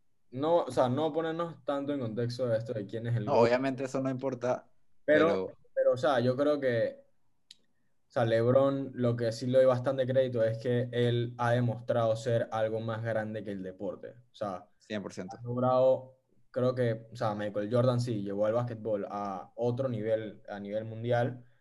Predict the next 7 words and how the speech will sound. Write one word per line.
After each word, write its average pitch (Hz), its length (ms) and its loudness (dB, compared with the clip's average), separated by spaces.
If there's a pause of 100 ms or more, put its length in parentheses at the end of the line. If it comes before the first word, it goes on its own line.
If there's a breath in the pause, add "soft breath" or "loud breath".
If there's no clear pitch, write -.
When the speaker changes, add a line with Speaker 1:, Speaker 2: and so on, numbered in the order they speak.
(260 soft breath)
Speaker 1:
pero 113 300 0
creo 123 240 2
que 110 340 0
LeBron 117 680 -4
está 117 300 -4
demostrando 110 640 -4
que 104 360 -4